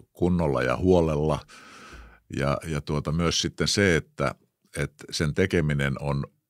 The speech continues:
varmaankin muuttunut vuosien mittaan niin kuin käytännönläheisemmäksi. Ja, ja tota, että strategia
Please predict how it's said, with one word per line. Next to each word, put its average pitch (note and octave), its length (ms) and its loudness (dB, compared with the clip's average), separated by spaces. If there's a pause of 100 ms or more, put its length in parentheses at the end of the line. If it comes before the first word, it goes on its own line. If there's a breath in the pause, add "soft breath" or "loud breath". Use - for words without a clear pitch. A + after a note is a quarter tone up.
(720)
varmaankin D#2 960 0 (120)
muuttunut D#2+ 840 0
vuosien D2 540 2
mittaan C2+ 800 -4 (120)
niin C2 120 -8
kuin D2 160 -8
käytännönläheisemmäksi. C2 1600 -2
Ja, C2 360 -6
ja C2 120 -6
tota, C2 300 -6
että C2+ 160 -10
strategia D2 760 -2